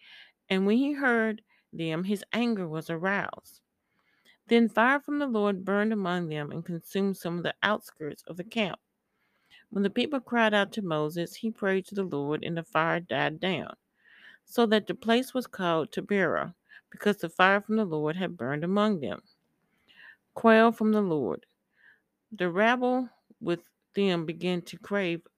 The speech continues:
other food. And again, the Ris-, Israelites started wailing and said, "If only we had meat to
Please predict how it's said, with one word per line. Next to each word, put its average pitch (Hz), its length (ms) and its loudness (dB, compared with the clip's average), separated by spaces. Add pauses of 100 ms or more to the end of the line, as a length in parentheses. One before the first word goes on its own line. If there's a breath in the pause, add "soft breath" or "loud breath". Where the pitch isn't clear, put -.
(120)
other 165 200 -6
food. - 420 -4 (640 loud breath)
And 170 100 -2
again, 190 540 2
the 165 120 -6
Ris-, 202 320 2 (180)
Israelites 220 640 -2
started 160 480 -2
wailing 196 460 -2 (120)
and 170 160 -4
said, 151 280 -4 (500 loud breath)
"If 180 180 -6
only 262 240 0
we 269 220 0
had 247 240 -2
meat 214 300 2
to 202 120 -6